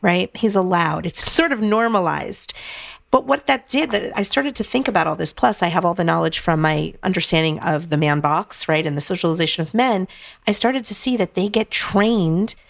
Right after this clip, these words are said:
and socialized out of being who they really are. It's not that men don't have fear and pain and emotions. It's that they're taught not to let it out.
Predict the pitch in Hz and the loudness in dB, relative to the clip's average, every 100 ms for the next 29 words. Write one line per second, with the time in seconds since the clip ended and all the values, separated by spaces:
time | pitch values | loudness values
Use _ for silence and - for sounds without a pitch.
0 | - - 190 185 226 269 - 185 170 170 | -12 0 2 4 2 2 0 0 0 -2
1 | - - 208 240 226 180 202 247 190 180 | -4 -2 0 0 -4 0 2 4 2 0
2 | - _ - - 277 277 269 226 214 208 | -4 _ -10 2 2 4 2 2 2 2
3 | 208 269 185 - - - - 233 - 302 | 2 0 -2 -6 -10 -12 -4 -2 2 0
4 | 339 262 226 180 180 180 180 180 175 151 | 2 0 2 2 4 2 2 2 2 0
5 | 170 - - 170 156 165 226 - - - | -4 -4 -2 2 4 2 -2 -8 -10 0
6 | 180 165 - 175 165 165 220 - - 170 | 2 2 0 2 2 2 0 0 0 2
7 | 165 165 - - 185 190 - 214 - 220 | 2 0 0 0 0 0 0 -2 2 0
8 | 220 208 - - 240 - 208 208 - - | 0 -2 -4 0 0 2 0 0 0 -2
9 | 220 214 214 208 - - - 208 220 220 | 0 0 0 -4 -16 -16 0 4 4 4
10 | 202 - - 202 | 0 -2 -8 -8